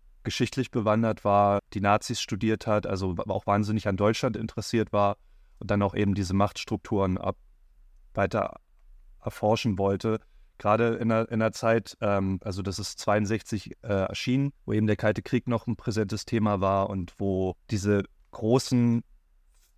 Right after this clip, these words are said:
Führer von Gro-, also von Großmächten einfach auch so Züge angenommen haben von, von eben, ja, also in seinen Augen extrem autoritär, äh, faschistisch und so weiter, dass er eben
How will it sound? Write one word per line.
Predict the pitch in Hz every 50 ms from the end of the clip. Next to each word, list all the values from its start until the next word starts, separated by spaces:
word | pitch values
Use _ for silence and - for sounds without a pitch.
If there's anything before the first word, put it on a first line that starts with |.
| _ _
Führer | _ - - 139 156 156 131 131 123 123 127 127 139 - - _ _ _ _
von | _ - - 113 113 107 107 - -
Gro-, | - 113 113 113 -
also | - 104 95 92
von | - - 110 104 95
Großmächten | - 113 120 120 - - 117 113 - - _ 120 110
einfach | 104 110 107 104 - - 107 -
auch | 120 107 104 101 - - _ _ _
so | - 104 104
Züge | - - - 139 135 127 120
angenommen | 113 110 107 107 101 101 104 104 101 92
haben | 104 101 101 101 101
von, | 95 - - 107 98 98 95 98 - -
von | - - 107 98
eben, | 101 101 92 95 92 90 - - _ _ _ _ _ _ _ - _ _ _
ja, | - 104 95 90 - - - -
also | - 113 95 95 85 - _ _
in | - 113 104
seinen | 95 110 104 104 104
Augen | 104 101 101 101 101 98 98 98 -
extrem | - 101 - - - - 120 117 113
autoritär, | - 107 95 - 110 98 104 98 - - 107 104 101 101 98 98 98 98 - -
äh, | 104 98 95 95 95 - - - _ - - - - -
faschistisch | - - - - 101 - - - 101 92 - -
und | - 92
so | - - 90
weiter, | 90 90 90 87 98
dass | 92 95 92 -
er | 101
eben | 98 101 98 95 95 95